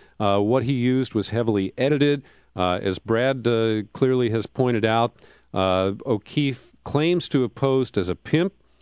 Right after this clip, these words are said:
and he's shown wearing some sunglasses and a weird fur vest, uh, in some photos that were edited into the video.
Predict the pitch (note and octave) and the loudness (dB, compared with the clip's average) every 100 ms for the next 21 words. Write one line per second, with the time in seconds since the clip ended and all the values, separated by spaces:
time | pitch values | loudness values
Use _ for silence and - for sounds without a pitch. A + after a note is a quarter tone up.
0 | - _ - A2 A2 A#2 G#2+ A2 - D3+ | -20 _ -6 -2 0 0 -2 -4 0 2
1 | D3 C#3+ C3 B2+ A#2+ G#2+ G2 C#3+ D3+ C3+ | 2 2 2 2 0 -2 0 0 0 2
2 | B2+ B2+ C3 A2+ G#2+ F2+ A2 C3+ B2+ - | 0 0 0 0 0 0 0 0 -2 -2
3 | - B2 G2 G2 B2+ C3+ - - - - | -2 0 0 0 0 -2 -6 -16 -20 -20
4 | _ - G2+ G2+ G#2 C3 A#2+ A#2 - A#2 | _ -2 0 0 0 -2 -2 -2 -2 -4
5 | - C3+ C3 C3 B2 A2 A2 G#2 G#2 - | 0 0 2 2 0 0 0 0 -2 -2
6 | D3+ C3 B2 - E3 G3 C#3+ B2 A#2 A2+ | 0 0 -2 0 0 2 0 2 2 2
7 | A2 A2+ | 2 0